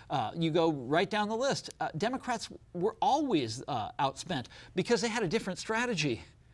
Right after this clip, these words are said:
Popular grassroots mobilization.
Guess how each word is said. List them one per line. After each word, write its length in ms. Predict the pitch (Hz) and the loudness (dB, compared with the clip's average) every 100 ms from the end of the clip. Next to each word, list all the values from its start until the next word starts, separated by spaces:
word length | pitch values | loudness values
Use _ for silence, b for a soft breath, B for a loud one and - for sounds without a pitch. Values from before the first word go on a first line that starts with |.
| B B B B - | B B B B -2
Popular 540 | 202 214 233 226 214 | 0 2 2 0 0
grassroots 720 | 127 151 175 175 180 170 165 | 0 2 2 0 2 2 0
mobilization. 920 | 135 147 160 156 151 139 143 - 90 | 0 0 2 2 0 0 -2 -4 -10